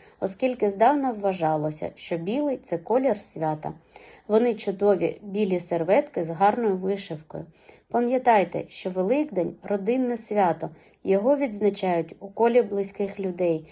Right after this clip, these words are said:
Їм буде приємно побачити на столі серветки, що дісталися вам у спадок або знайдені в прабабусиній скрині. Що стосується вибору кольору для вашого великоднього столу, то зазвичай Великдень асоціюється з кількома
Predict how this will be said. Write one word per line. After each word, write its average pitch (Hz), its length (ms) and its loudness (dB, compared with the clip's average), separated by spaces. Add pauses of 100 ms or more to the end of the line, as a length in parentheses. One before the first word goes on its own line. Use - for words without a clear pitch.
(240)
Їм 247 180 0
буде 247 240 4
приємно 202 680 2
побачити 170 680 0
на 170 120 -4
столі 170 380 -4
серветки, 165 640 -4 (260)
що - 180 -4
дісталися 233 640 0
вам 214 260 2
у 202 40 -2
спадок 180 560 -2 (220)
або 180 280 0
знайдені 220 560 0
в 214 60 -12
прабабусиній 165 800 -4
скрині. 156 500 -6 (800)
Що 240 200 -4
стосується 247 640 0
вибору 196 420 0
кольору 214 500 2 (360)
для 202 140 6
вашого 196 440 4
великоднього 185 720 0
столу, 247 460 0 (300)
то 202 120 2
зазвичай 196 640 0
Великдень 170 600 0
асоціюється 208 800 -2
з 214 60 -14
кількома 196 600 0